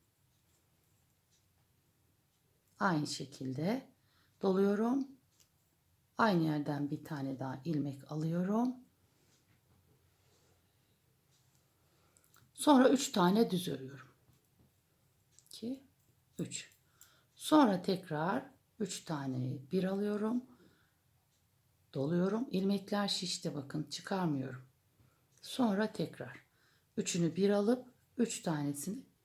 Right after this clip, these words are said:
üçünü bir alıyorum.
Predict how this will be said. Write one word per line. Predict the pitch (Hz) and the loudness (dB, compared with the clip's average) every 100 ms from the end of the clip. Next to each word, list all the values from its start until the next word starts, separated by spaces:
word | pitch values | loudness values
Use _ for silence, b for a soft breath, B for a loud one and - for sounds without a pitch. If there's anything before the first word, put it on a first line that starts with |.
| _ _ _ _ _ _ _ _ _ _ _ _ _ _ _ _ _ _ _ _ _ - | _ _ _ _ _ _ _ _ _ _ _ _ _ _ _ _ _ _ _ _ _ -10
üçünü | 185 - 151 160 | -8 -2 -2 2
bir | 202 | 2
alıyorum. | 202 208 233 | 2 2 0